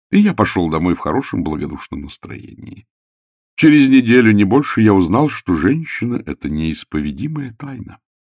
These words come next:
Неделя была веселая, танцы, пикники, купания и все радости лета. Уильям Бейтс не принимал в них участия, танцевал он плохо. Приглашать его приглашали, но жалели об этом, когда он всем своим весом наваливался на нежную ножку.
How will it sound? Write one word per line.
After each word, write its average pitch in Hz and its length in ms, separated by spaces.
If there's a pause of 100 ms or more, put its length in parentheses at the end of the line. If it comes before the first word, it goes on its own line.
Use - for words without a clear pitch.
(680)
Неделя 113 340
была 101 220
веселая, 143 480
танцы, 123 420
пикники, - 460
купания 110 540
и 76 40
все 73 200
радости - 400
лета. 117 360 (540)
Уильям 127 480
Бейтс 113 380
не 165 100
принимал 90 440
в 80 60
них 80 160
участия, 135 480
танцевал 85 540
он 76 160
плохо. 156 460 (360)
Приглашать 123 560
его 135 140
приглашали, 156 640
но 90 120
жалели 87 380
об 87 160
этом, 143 220
когда 98 300
он 92 160
всем 85 280
своим 82 360
весом 104 380
наваливался 82 600
на 78 120
нежную 78 420
ножку. - 400